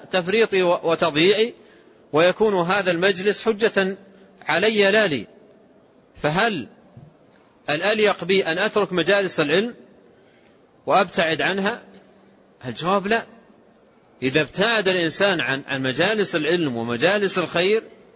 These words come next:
حرم نفسه من الخير. مجالس العلم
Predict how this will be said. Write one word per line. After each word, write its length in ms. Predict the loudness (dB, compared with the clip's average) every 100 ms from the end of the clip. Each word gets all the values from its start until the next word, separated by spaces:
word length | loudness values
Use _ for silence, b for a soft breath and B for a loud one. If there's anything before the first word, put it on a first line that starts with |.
| -20 _ _ _
حرم 380 | -4 0 2 2
نفسه 400 | 0 0 0 0
من 140 | 2
الخير. 340 | 0 0 -2 -2 -14 -20 -20 -20 _ b b b b -4
مجالس 640 | -2 2 2 2 0 0
العلم 520 | 2 2 2 0 -8